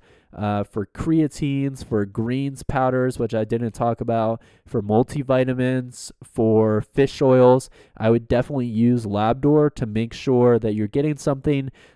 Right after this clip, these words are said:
that actually has what it says it has and that has, you know,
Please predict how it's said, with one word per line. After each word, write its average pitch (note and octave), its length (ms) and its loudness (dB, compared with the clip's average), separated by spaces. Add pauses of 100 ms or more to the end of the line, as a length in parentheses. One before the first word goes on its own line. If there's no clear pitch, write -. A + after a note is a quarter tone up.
that A2+ 200 -2
actually F3 420 0
has F3+ 280 0
what D3 100 2
it D3 120 -4
says E3+ 240 -2
it E3+ 100 -4
has F3 460 -2 (360)
and B2+ 360 -2
that B2 180 -2
has, B2+ 640 -2
you A#2+ 140 -4
know, A2 200 -2